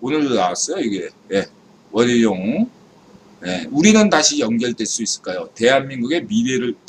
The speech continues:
위한 생각. 원희룡이 시작합니다." 오늘 날짜예요, 오늘 날짜. "우리는 같은 것을 볼 수 있을까요? 남자와 여자, 자연과 문명, 뭐 진보와 보수." 다 이렇게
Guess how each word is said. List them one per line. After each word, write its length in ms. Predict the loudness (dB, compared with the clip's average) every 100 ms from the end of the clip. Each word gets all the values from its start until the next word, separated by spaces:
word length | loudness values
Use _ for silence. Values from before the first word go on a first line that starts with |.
| -20 _ _ _
위한 280 | 2 4 4
생각. 400 | 0 -4 -4 -6 -8 _ _ -2
원희룡이 520 | 2 4 4 0 0
시작합니다." 800 | 0 0 -2 -4 -4 -4 -6 -10 _ _ 0
오늘 240 | 4 4
날짜예요, 480 | 4 2 0 -4 -6
오늘 200 | -12 -12
날짜. 380 | -14 -14 -16 -12 -2
"우리는 320 | 2 2 0
같은 360 | -6 -8 -6
것을 260 | -2 -2 -2
볼 100 | -6
수 140 | -6 -4
있을까요? 600 | -4 -4 -10 -6 -6 -6 _ _
남자와 640 | -2 2 2 4 4 4 4
여자, 540 | 0 -6 -8 -6 -6 -8 -20 -20 -20 _ _ _ -12 -10
자연과 560 | -10 -4 -2 0 0 0
문명, 500 | 0 -2 0 -2 -6 -16 _ _ _ _ _ -16
뭐 120 | -4
진보와 520 | 0 0 2 4 2
보수." 300 | 2 -4 -4 -6 _ _ _ _ _ -20
다 140 | -20 -18
이렇게 640 | -20 -20 -20 -10 -6 -6